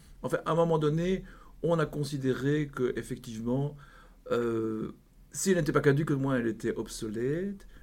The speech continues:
Progressivement, Salman Rushdie s'est dit que la solution pour lui, c'était de, finalement de quitter le Royaume-Uni, euh, et, et il a fallu effe-, effectivement, euh, que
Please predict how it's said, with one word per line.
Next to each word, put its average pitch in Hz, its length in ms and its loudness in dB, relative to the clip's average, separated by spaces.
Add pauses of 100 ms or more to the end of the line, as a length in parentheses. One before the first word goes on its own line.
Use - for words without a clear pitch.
(120)
Progressivement, 143 1200 0
Salman 127 360 -2
Rushdie 117 320 -2
s'est 117 140 -4
dit 123 120 -6
que - 80 -12
la 104 100 -4
solution 110 340 -6
pour 104 140 -8
lui, 127 80 -4
c'était 107 220 -10
de, 101 100 -8
finalement 110 360 -8
de 104 80 -4
quitter 110 380 -12 (320)
le 104 120 -6
Royaume-Uni, 98 640 -6 (600)
euh, 101 840 -2 (200)
et, - 220 -10 (520)
et - 280 -14
il - 140 -8
a - 40 -10
fallu 139 280 -2
effe-, - 260 -8 (280)
effectivement, 110 680 -6
euh, 92 140 -8 (920)
que 87 600 -8